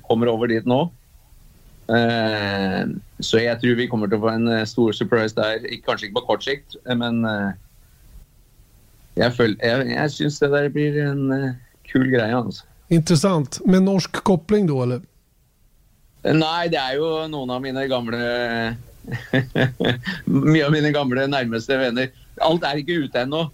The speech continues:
Speaker 1: eh, det, og det kommer nok ut snart, men, eh, jeg, eh, jeg tror vi kommer til å få en veldig, veldig stor surprise der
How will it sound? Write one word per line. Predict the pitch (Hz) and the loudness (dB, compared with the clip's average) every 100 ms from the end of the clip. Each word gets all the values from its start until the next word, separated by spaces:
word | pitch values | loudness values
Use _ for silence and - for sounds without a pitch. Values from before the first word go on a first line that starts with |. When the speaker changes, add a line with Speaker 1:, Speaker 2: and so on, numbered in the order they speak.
| - | -10
Speaker 1:
eh, | 139 135 135 127 120 117 110 107 | -6 -2 -2 0 0 -2 -4 -4
det, | 113 | -2
og | 123 123 | 0 0
det | - | 0
kommer | 117 127 | 0 0
nok | 123 | 2
ut | 120 120 | 0 0
snart, | 127 135 123 | 0 0 0
men, | 123 127 | 0 2
eh, | 123 113 113 - - - | 0 -2 -6 -20 -20 -14
jeg, | 82 113 117 117 | -4 0 2 2
eh, | 110 104 101 95 92 - - - - - | 0 0 0 0 -2 -6 -12 -18 -8 0
jeg | 123 | 2
tror | 123 113 | 2 2
vi | 123 | 2
kommer | 117 104 | 0 2
til | 117 | 0
å | 113 | 2
få | 107 | 0
en | 107 | 2
veldig, | 110 95 101 104 104 | 0 2 0 0 0
veldig | 113 98 113 | -2 0 -2
stor | 113 107 101 | 0 0 0
surprise | 107 107 104 104 | -2 0 -2 0
der | 104 107 | -2 -2